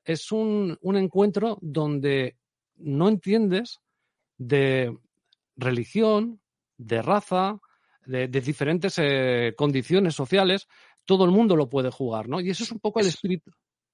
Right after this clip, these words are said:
Speaker 2: es un constructo planetario.
Speaker 1: Puede ser,
Speaker 2: Podríamos,
Speaker 1: yo
Speaker 2: podríamos decir, ¿no?
Speaker 1: Sí, sí, podría ser, <laughs> podría ser. La realidad es que lo que con-, lo que consiguen es eso, ¿no? Un poco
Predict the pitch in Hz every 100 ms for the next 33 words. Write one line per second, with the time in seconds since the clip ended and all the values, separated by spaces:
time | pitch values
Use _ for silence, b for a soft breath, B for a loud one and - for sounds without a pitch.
0 | _ - - 160 131 - 175 - 113 -
1 | 110 110 135 117 92 92 _ _ _ _
2 | _ _ _ _ _ _ _ 214 185 131
3 | 120 117 120 127 147 123 123 113 110 131
4 | 104 107 113 - _ _ - 147 127 147
5 | 160 - 185 135 143 170 202 160 - 147
6 | 156 - - 196 190 202 196 170 170 -
7 | B B B B 175 165 156 170 190 240
8 | 262 220 160 156 147 135 143 143 151 143
9 | 131 120 131 131 165 165 196 170 170 151
10 | 170 156 156